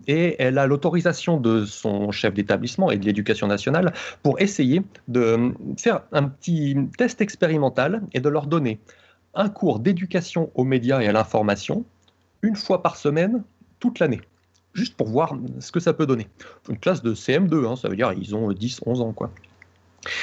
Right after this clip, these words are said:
Et, euh, donc, sa première phase, c'était, euh, euh, leur apprendre ce que c'est le métier de journalisme, comment se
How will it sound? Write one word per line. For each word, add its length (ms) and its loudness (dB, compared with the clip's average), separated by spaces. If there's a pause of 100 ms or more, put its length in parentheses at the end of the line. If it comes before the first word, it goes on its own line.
(260)
Et, 140 0
euh, 600 0
donc, 420 -4
sa 200 -4
première 420 -2
phase, 380 0
c'était, 480 -2 (340)
euh, 300 2 (400)
euh, 140 0 (680)
leur 280 2
apprendre 500 0 (320)
ce 180 -12
que 140 2
c'est 340 2
le 280 0
métier 420 0
de 80 4
journalisme, 840 0 (360)
comment 520 2
se 340 0